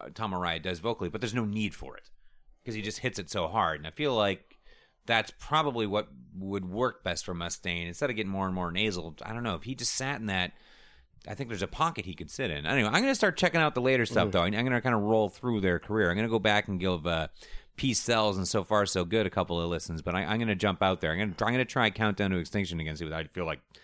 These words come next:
Speaker 1: now with that, but I'm gonna hit the later stuff. I
Speaker 2: Mm-hmm.
Speaker 1: wanna know what Risk sounds like.
Speaker 2: <laughs> I,
Speaker 1: And they got an album coming out this year,
Speaker 2: Mm.
Speaker 1: it looks like. T-, T B A, so says it. Hey, did you hear Super Collider, the last one,
Speaker 2: No,
Speaker 1: twenty thirteen?
Speaker 2: I, uh, I stopped kinda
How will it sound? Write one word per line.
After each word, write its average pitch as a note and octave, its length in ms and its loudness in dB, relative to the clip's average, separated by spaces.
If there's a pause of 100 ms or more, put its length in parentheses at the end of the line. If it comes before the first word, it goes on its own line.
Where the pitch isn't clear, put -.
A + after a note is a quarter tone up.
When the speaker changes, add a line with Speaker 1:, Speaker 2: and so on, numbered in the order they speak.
(180)
Speaker 1:
now F#2 320 2
with E2 120 -2
that, D#2 220 -2
but E2+ 100 0
I'm G2+ 100 2
gonna G2 100 2
hit G2+ 140 0
the F2+ 100 -2
later E2+ 240 0
stuff. D2+ 180 -6
I G#2 40 4
Speaker 2:
Mm-hmm. G2+ 120 4
Speaker 1:
wanna G#2+ 220 4
know G#2 120 2
what F2+ 120 0
Risk F#2 220 -2
sounds E2 300 -6
like. E2 380 -4
Speaker 2:
<laughs> - 680 -14
I, B2+ 100 2
Speaker 1:
And F2+ 280 2
they G2 60 4
got B2 140 6
an C#3 100 4
album D#3+ 220 4
coming E3 200 2
out F3 140 2
this E3 200 0
year, F3+ 360 2
Speaker 2:
Mm. G#2 200 -6 (220)
Speaker 1:
it F2 60 -2
looks F#2 240 2
like. D#2+ 320 2 (100)
T-, A#2 260 0
T E3+ 260 2
B E3+ 260 4
A, F#2 400 4
so E2 280 0
says D2+ 280 -2
it. C#2+ 100 -4
Hey, G#2 100 0
did C#3+ 180 0
you D#3+ 60 4
hear D#3+ 140 4
Super D#3+ 240 -2
Collider, D#3+ 460 0
the D3 100 -4
last D3 300 -6
one, E3+ 240 -10
Speaker 2:
No, D3+ 180 6
Speaker 1:
twenty D3+ 180 6
thirteen? B2 100 2
Speaker 2:
I, D3+ 220 8
uh, D3+ 120 6
I D3 140 6
stopped E3+ 440 4
kinda B2+ 680 6